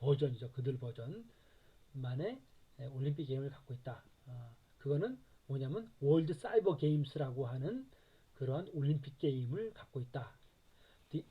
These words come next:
annual event began in two thousand. 어, 그러니까 그 연례 행사는 이천 년부터 시작이 되었는데 그때는 백칠십사 명의 경쟁자,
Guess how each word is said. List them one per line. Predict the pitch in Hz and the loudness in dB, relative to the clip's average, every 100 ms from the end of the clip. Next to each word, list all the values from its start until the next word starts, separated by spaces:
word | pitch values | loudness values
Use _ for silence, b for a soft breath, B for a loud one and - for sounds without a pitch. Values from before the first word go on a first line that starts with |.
| - | -2
annual | 214 247 254 240 196 | 0 2 0 0 -2
event | 170 175 147 | -2 -2 -4
began | 131 147 170 147 | -2 2 4 2
in | 139 | 0
two | - 151 | -4 -6
thousand. | - 135 127 135 135 139 180 b b b b b b - | -2 0 0 -2 -4 -6 -8 b b b b b b -10
어, | - 131 131 127 131 131 131 143 - - - - - | -6 -6 -6 -8 -10 -14 -16 -20 -20 -20 -20 -20 -10
그러니까 | 143 127 190 226 - - - - - | -4 0 -2 -2 -16 -20 -20 -20 -12
그 | 123 110 | -10 2
연례 | 127 196 226 226 220 | 6 6 6 8 8
행사는 | 196 202 233 220 180 185 202 269 254 | 4 -2 -6 -4 -4 -4 -4 -4 -6
이천 | 180 170 208 | -8 -2 0
년부터 | 214 190 151 165 | 0 -2 -2 -4
시작이 | - 151 139 | 2 2 2
되었는데 | 123 123 120 117 127 226 254 b b b b - | -2 -4 -6 -6 -2 -2 -4 b b b b -8
그때는 | 147 - 165 151 220 269 - b b b b | -8 2 2 4 2 -2 -12 b b b b
백칠십사 | - 190 - - 190 220 - - - 147 160 175 180 180 | -4 -4 -4 -14 -2 -2 -2 -6 -8 -6 -4 -4 -2 0
명의 | 175 170 165 165 190 214 220 220 214 | 2 2 2 0 0 0 0 -2 -4
경쟁자, | 143 147 147 139 123 - 107 | -2 0 0 0 -4 -6 -10